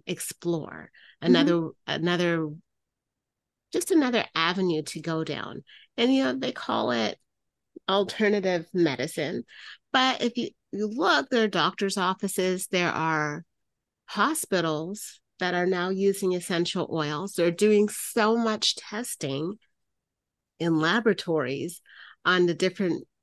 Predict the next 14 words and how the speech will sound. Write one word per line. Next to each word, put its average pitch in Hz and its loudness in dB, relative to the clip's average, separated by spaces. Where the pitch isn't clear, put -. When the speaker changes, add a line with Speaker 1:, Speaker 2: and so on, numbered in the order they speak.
Speaker 1:
things 180 2
that 160 -4
essential 170 -6
oils 156 -4
can 156 -8
help 156 -6
the 143 -6
body 151 -4
to 151 -8
heal. 143 -6
So 185 2
it's 180 0
not 190 2
just, - -2